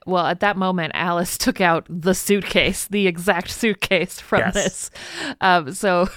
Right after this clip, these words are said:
Speaker 1: <laughs> we're indulging Alice's.
Speaker 2: Yeah, Carol Collection Corner Part Two for this episode. I found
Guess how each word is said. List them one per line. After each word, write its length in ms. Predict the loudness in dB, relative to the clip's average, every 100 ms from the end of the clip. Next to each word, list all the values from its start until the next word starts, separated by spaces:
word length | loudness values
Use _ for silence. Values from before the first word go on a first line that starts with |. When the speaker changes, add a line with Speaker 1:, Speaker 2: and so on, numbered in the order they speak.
| -14
Speaker 1:
<laughs> 160 | _ -2
we're 420 | 0 2 2 0
indulging 920 | 0 0 2 0 0 -2 -4 -4 -8 -6
Alice's. 800 | -6 -4 -4 -8 -4 -4 -4 -12 _ _ _ _
Speaker 2:
Yeah, 180 | 2 2
Carol 240 | 4 2 4
Collection 300 | 2 0 -2
Corner 300 | 0 0 0
Part 280 | 0 -2 -2
Two 260 | -2 -2
for 140 | -2 -4
this 200 | -2 -4
episode. 520 | -6 -4 -2 -2 -4 _ _ _ 0
I 200 | 2 2
found 720 | 2 0 2 0 -2 -4 -8